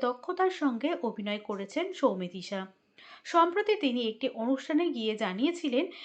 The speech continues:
হিন্দি ধারাবাহিকের অফার পেয়েছিলেন তিনি। ডাক এসেছিল বিগ বস থেকেও, কিন্তু সময়ের অভাবে ফিরিয়ে দিতে হয়েছিল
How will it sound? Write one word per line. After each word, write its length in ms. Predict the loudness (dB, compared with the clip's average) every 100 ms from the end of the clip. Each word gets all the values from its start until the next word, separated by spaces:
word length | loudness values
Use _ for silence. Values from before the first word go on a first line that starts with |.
| -12 0
হিন্দি 300 | 2 4 2 2
ধারাবাহিকের 640 | 4 4 6 2 2 -2 0 -2
অফার 220 | 4 2 4
পেয়েছিলেন 420 | -2 -4 2 6 6
তিনি। 280 | 6 -8 -10 -12 -16 2
ডাক 240 | 8 8 8 -4
এসেছিল 360 | -2 -2 0 2 2
বিগ 140 | 0 -4 -2
বস 180 | -2 -2 -10
থেকেও, 300 | -6 -2 -4 -6 -16 -4
কিন্তু 260 | -2 0 -2
সময়ের 460 | 2 2 4 2 4 4
অভাবে 280 | 4 2 2
ফিরিয়ে 380 | 2 0 2 2
দিতে 260 | 0 0 0 2
হয়েছিল 360 | -2 -4 -2